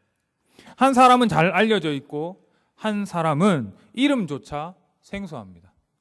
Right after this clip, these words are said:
우리가 다 다니엘이겠습니까?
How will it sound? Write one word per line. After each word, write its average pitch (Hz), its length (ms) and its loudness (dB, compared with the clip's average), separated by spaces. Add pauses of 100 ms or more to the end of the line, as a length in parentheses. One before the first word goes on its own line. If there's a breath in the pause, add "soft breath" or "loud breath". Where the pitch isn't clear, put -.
(1080 soft breath)
우리가 214 260 6
다 208 160 8
다니엘이겠습니까? 160 1120 -2